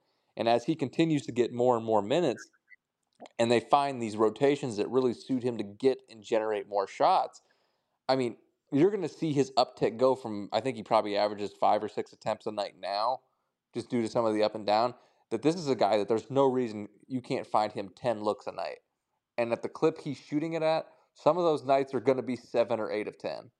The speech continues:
right? And he's gonna completely blow the doors off of other teams just because of how explosive he is from the perimeter. So, um, absolutely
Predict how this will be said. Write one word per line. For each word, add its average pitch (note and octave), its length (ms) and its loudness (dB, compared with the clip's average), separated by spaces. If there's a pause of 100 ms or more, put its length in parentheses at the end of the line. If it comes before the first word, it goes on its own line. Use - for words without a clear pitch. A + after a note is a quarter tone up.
(220)
right? G#2 260 2
And G#2 140 -10
he's B2 220 -2
gonna A#2+ 160 -4
completely B2 520 -4
blow A#2 380 2
the A2 100 -4
doors G#2 420 0
off G#2 260 0
of G2 100 -4 (420)
other A2 240 2
teams G2+ 420 -10
just A2 280 -4
because G#2 220 -6
of F2+ 100 -4
how G#2 180 -2
explosive G#2 680 -6
he F#2+ 200 -10
is F#2+ 140 -6
from G2 140 -12
the F#2+ 100 -8
perimeter. F#2+ 500 -10
So, G2 280 -2 (420)
um, G2 440 0 (960)
absolutely C3 1040 2